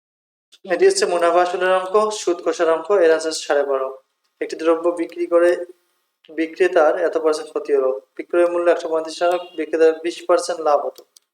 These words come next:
দ্রব্যটির ক্রয় মূল্য কত? এটি একটি অঙ্ক আপনারা কমপ্লিট করার চেষ্টা করবেন, most important এই অঙ্কগুলো। অর্ধবৃস্ত কোণের মান হচ্ছে নব্বই ডিগ্রি, এটি একটি অঙ্ক, দুইশো পঁচিশ আনসার।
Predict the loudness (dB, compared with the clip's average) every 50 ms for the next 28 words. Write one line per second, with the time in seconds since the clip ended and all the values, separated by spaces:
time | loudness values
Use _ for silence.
0 | _ _ 2 2 2 4 4 0 0 0 0 0 0 0 -2 -6 -8 -10 -12 -12
1 | -16 _ _ _ _ _ _ _ _ _ _ _ _ _ _ _ _ _ _ _
2 | _ _ _ _ _ _ -10 -8 -4 -4 -6 -2 0 2 2 2 2 2 0 0
3 | 0 0 -4 -4 -6 -4 -4 -6 -6 -6 -10 -10 -8 -2 2 2 4 4 2 0
4 | -2 -8 -8 -6 -8 -8 -6 -6 -8 -6 -6 -10 -10 -8 -8 -8 -8 -8 -10 -12
5 | -10 -4 -2 -2 -2 -2 -4 -8 -8 -8 -8 -8 -8 -6 -4 -4 -2 -2 -4 -6
6 | -8 _ _ _ _ _ _ _ _ _ _ _ _ _ _ _ _ _ _ _
7 | _ _ _ _ _ _ _ _ _ _ _ _ _ _ _ _ _ _ 0 0
8 | 0 0 0 -4 -4 -6 -8 -8 -8 -6 -4 -2 -2 0 -2 -2 0 0 0 0
9 | -2 -4 -6 -6 -6 -6 -6 -6 -8 -8 -8 -8 -8 -8 -8 -8 -8 -12 -20 -20
10 | -16 -16 -14 -14 -14 -10 -4 -4 -4 -4 -2 -6 -8 -8 -8 -12 -10 -12 -10 -10
11 | -10 -10 -10 -6 -6 -6 -6 -4 -2 -2 -2 -2